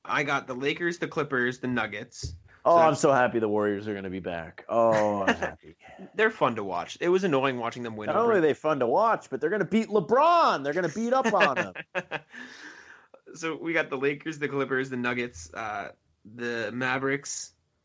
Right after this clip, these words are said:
Speaker 1: That's four. The Warriors is five. You think the Blazers and the Jazz both make it?
Speaker 2: I think Portland makes it. Jazz are up in the air.
Speaker 1: Okay,
Speaker 2: I feel like the
Speaker 1: so
Speaker 2: Jazz
Speaker 1: they're
Speaker 2: got worse as the season progressed. I thought the Jazz were gonna be really good
Speaker 1: I mean,
Speaker 2: going into
Speaker 1: they
Speaker 2: the season,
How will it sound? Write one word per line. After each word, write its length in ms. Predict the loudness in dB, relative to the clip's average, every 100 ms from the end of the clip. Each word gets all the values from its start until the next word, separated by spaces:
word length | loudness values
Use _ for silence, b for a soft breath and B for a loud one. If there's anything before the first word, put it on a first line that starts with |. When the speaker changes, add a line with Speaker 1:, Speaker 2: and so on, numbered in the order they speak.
| _ _ _
Speaker 1:
That's 220 | -8 -8 -12
four. 520 | -6 -2 -2 -4 -4
The 120 | -6
Warriors 440 | -4 -2 -2 -2 -6
is 140 | -6
five. 460 | -2 0 0 -4 -6
You 100 | 0
think 180 | 0
the 60 | 0
Blazers 480 | -2 0 0 -2 -4
and 80 | -6
the 60 |
Jazz 340 | -2 -2 -2 -4
both 240 | -6 0
make 220 | 0 2
it? 180 | -4 -6 _ _ B B B B B _ _ _ _ _ _ _ _ -16
Speaker 2:
I 40 |
think 140 | -16 -2
Portland 360 | 2 2 2
makes 260 | 0 -2 -2
it. 140 | -4 -4 _ -20 -4
Jazz 340 | 2 4 4
are 120 | 2
up 100 | 2
in 80 | 0
the 140 | -2 0
air. 400 | 2 0 -4 _ _ _ _ _
Speaker 1:
Okay, 180 | -4 -2
Speaker 2:
I 60 | -2
feel 80 | -2
like 80 | -2
the 80 |
Speaker 1:
so 80 | -2
Speaker 2:
Jazz 240 | 0 0 0
Speaker 1:
they're 120 | -4
Speaker 2:
got 80 | 0
worse 340 | -2 -2 -6
as 80 | -8
the 160 | -8
season 340 | -4 -2 -2 -4
progressed. 400 | -4 0 0 2
I 80 | 2
thought 200 | 2 0
the 80 | -6 -6 -10
Jazz 380 | 0 4 4 2
were 60 | -4
gonna 120 | -2
be 80 | 0
really 240 | 0 0
good 400 | 2 4 4 -2 _ -2
Speaker 1:
I 80 |
mean, 140 | 4 4
Speaker 2:
going 180 | 4 2
into 140 | 2
Speaker 1:
they 40 |
Speaker 2:
the 100 | 2
season, 580 | 0 -2 -2 0 -2 -4